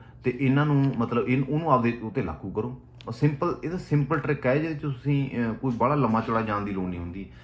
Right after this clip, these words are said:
ਮਤਲਬ ਹੁਣ ਇੱਕ ਬੰਦਾ ਹੈ, ਮੰਨ ਲਓ ਡੀ ਸੀ ਲੱਗਿਆ ਤੁਹਾਡੇ ਸ਼ਹਿਰ ਦੇ ਵਿੱਚ, ਠੀਕ ਹੈ? ਅਹ,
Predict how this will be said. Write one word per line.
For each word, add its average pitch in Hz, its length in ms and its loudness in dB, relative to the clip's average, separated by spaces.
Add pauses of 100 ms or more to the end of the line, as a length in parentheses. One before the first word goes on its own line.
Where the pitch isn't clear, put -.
(280)
ਮਤਲਬ 131 340 -2 (1300)
ਹੁਣ 143 100 8
ਇੱਕ 139 120 0
ਬੰਦਾ 131 260 4
ਹੈ, 82 240 -4 (200)
ਮੰਨ 127 140 6
ਲਓ 127 120 4
ਡੀ 123 160 6
ਸੀ 123 120 2
ਲੱਗਿਆ 95 220 2
ਤੁਹਾਡੇ 110 260 -2
ਸ਼ਹਿਰ 95 240 -2
ਦੇ 107 80 -2
ਵਿੱਚ, 92 200 -6 (600)
ਠੀਕ 143 160 0
ਹੈ? - 160 -8 (280)
ਅਹ, 117 600 0